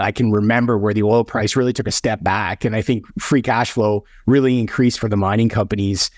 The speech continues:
um, against that oil price, which kind of proliferated into all the other costs.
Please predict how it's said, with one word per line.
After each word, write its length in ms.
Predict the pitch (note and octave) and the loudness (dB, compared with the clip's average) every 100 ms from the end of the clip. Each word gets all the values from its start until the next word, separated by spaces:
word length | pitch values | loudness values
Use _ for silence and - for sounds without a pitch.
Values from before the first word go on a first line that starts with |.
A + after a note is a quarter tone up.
| - - | -18 -2
um, 260 | G#2+ G2+ G#2 | 0 2 0
against 500 | A#2+ A#2+ C3 B2+ - | -2 0 0 -2 -2
that 240 | A2 G#2 - | -2 -2 0
oil 240 | A2 A2+ | 2 2
price, 260 | - G2 - | 0 -4 -2
which 140 | A2 | -4
kind 160 | A2 G2+ | -2 -2
of 340 | F#2+ - - - - | -6 -14 -20 -14 -2
proliferated 540 | A2+ G#2+ A#2 G#2 G2+ | 0 2 0 0 0
into 200 | G2 A#2 | 0 0
all 120 | G#2 | 0
the 140 | G#2 G2 | 0 0
other 160 | F#2+ | -2
costs. 600 | - A2+ A#2 F2+ - - | -2 0 0 0 -6 -14